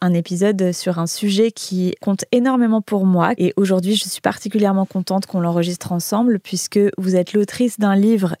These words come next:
qui s'appelle Cinq enfermes, dans lequel vous relatez l'enfer que vous avez vécu puisque vous avez été victime de violences conjugales et vous avez été sous emprise pendant plusieurs années. Et puis, vous vous en êtes, euh, sortie, vous êtes aujourd'hui, euh,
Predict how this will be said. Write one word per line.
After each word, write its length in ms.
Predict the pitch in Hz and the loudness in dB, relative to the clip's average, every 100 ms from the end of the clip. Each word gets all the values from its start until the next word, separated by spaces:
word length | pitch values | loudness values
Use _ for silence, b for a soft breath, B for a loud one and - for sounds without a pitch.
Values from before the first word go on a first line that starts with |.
| - | -6
qui 120 | 202 | -4
s'appelle 440 | 202 185 196 190 - | 0 0 2 0 -2
Cinq 340 | - - 196 | -6 -2 -2
enfermes, 600 | 185 175 - 180 277 196 170 | -2 -2 0 2 4 2 2
dans 140 | 180 | 0
lequel 320 | 185 190 220 | 0 2 0
vous 180 | 214 196 | 2 0
relatez 720 | 185 196 196 202 - 233 233 - | 2 2 2 0 0 2 0 -2
l'enfer 520 | 196 190 196 220 226 - | 0 2 2 0 0 0
que 80 | |
vous 220 | 202 185 180 | -2 0 0
avez 220 | 180 175 | 2 2
vécu 340 | 185 202 233 | 2 0 -4
puisque 280 | 214 196 - | -4 -6 -2
vous 220 | 175 175 | -2 2
avez 280 | 175 165 170 | 2 2 0
été 380 | 165 - 185 190 | 0 0 0 0
victime 640 | 170 190 - - 233 226 190 | -2 -2 -4 -2 2 4 4
de 100 | 180 | 2
violences 540 | 175 185 185 196 - | 2 2 2 0 -4
conjugales 540 | - 196 180 185 202 190 | -2 -2 0 0 2 2
et 60 | |
vous 160 | 170 175 | 0 0
avez 200 | 175 175 | 0 0
été 160 | 175 | 0
sous 260 | 202 - 190 | -2 -2 -2
emprise 480 | 185 - - 226 208 | -2 -4 -2 0 0
pendant 420 | - 175 175 170 | 0 0 2 0
plusieurs 520 | - - 202 190 185 | -4 -4 0 2 2
années. 320 | 180 175 185 294 B B B | 2 2 2 0 B B B
Et 100 | 190 | -2
puis, 260 | 170 - 202 | 0 -2 -4
vous 100 | 175 | -2
vous 200 | 170 170 | -2 0
en 100 | 165 | 0
êtes, 260 | 165 165 - | 0 0 -2
euh, 180 | 156 156 | -2 -2
sortie, 560 | - - 196 - - | -2 -2 -2 -4 -2
vous 160 | 233 190 | 0 2
êtes 180 | 170 175 | 0 0
aujourd'hui, 680 | 170 175 165 170 185 185 | 0 0 0 0 2 2
euh, 100 | 160 | 0